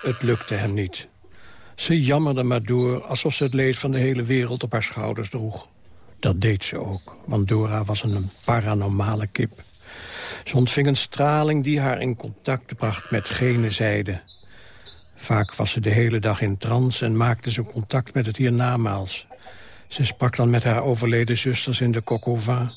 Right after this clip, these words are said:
nuggets of Kentucky, met satés en soto ayam... en had lange gesprekken met de in de dorp gestorven tantes... in pannenkoeken, omelettes en salades. Vooral als ze contact had met een in,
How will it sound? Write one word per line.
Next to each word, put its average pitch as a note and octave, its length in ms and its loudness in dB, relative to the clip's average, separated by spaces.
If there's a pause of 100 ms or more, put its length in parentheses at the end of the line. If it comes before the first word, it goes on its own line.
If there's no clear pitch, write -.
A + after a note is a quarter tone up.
(580)
nuggets A#2+ 640 0
of - 180 -10
Kentucky, A#2 580 0 (260)
met A2+ 140 -2
satés A#2+ 680 0
en G2 120 -4
soto A2 360 -2
ayam... A2 560 0 (440)
en A#2 120 4
had A#2 100 6
lange B2+ 220 2
gesprekken A2 680 -2 (360)
met A#2+ 220 2
de A#2 80 -2
in A2+ 120 2
de G#2+ 120 2
dorp A#2+ 300 2
gestorven - 760 -2
tantes... A#2 560 0
in G#2+ 300 -2
pannenkoeken, A2+ 680 -2
omelettes G#2 840 -2 (640)
en A2+ 280 0
salades. F2+ 920 -2 (1040)
Vooral C#3 380 2
als C3+ 100 2
ze B2 120 0
contact C3+ 480 -2
had - 320 -4
met B2+ 220 -4
een A#2 360 0
in, B2+ 220 0